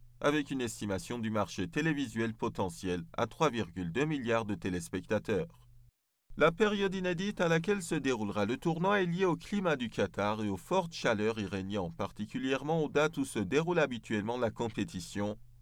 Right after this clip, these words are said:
en mai, juin et juillet. À l'issue de la signature des documents, le ministre iranien a déclaré la connexion des zones de vol à haute altitude entre le Qatar et l'Iran, F I R,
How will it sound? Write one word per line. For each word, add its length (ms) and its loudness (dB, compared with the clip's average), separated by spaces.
en 200 6
mai, 320 0
juin 340 0
et 100 0
juillet. 480 -2
À 140 6
l'issue 380 0
de 100 4
la 160 8
signature 560 0
des 120 4
documents, 480 2
le 140 2
ministre 320 -2
iranien 380 2
a 20 4
déclaré 440 2
la 160 4
connexion 680 -2
des 200 0
zones 280 0
de 80 2
vol 280 2
à 200 4
haute 240 0
altitude 560 -2
entre 300 -4
le 60 0
Qatar 460 0
et 40 -2
l'Iran, 500 -2
F 280 0
I 200 -4
R, 340 2